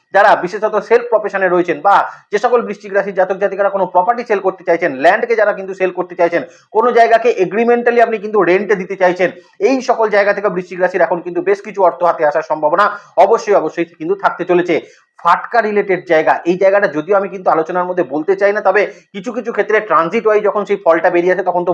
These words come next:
বলতেই হয়। তো বৃশ্চিক রাশির জাতক জাতিকাদের ক্ষেত্রে যাদের জন্মছক সাপোর্ট করবে তাদের ক্ষেত্রে কিন্তু এই সময় ফাটকা রিলেটেড জায়গা থেকেও কিন্তু বেশ কিছু অর্থ অবশ্যই আমদানি হওয়ার একটা সম্ভাবনা সেটা কিন্তু থাকতে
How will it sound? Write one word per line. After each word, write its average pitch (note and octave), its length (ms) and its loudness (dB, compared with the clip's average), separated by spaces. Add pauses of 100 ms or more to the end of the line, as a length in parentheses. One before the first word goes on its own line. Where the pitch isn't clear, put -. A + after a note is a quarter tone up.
(100)
বলতেই D3+ 340 -2
হয়। C#3+ 140 2 (260)
তো G3 40 0 (100)
বৃশ্চিক F#3+ 280 -6
রাশির A#3 280 0
জাতক F#3 240 -2
জাতিকাদের F#3 420 -2
ক্ষেত্রে F#3+ 280 -6
যাদের E3+ 260 0
জন্মছক G3+ 420 -2
সাপোর্ট E3 280 -4
করবে E3 180 -2 (340)
তাদের A#3+ 240 4
ক্ষেত্রে G3 280 -2
কিন্তু F#3+ 140 -8 (100)
এই F3+ 140 2
সময় F#3 260 0
ফাটকা E3 360 0
রিলেটেড F#3+ 380 0
জায়গা E3 220 2
থেকেও E3 220 -4
কিন্তু D#3+ 200 -10
বেশ D3+ 160 -8
কিছু D#3 200 -12
অর্থ D3+ 140 -2 (440)
অবশ্যই G#3 360 2
আমদানি E3+ 320 0
হওয়ার D#3+ 200 4
একটা D#3+ 180 -8
সম্ভাবনা D3 380 0
সেটা D#3 180 -12
কিন্তু D3 140 -8 (100)
থাকতে D#3 200 -2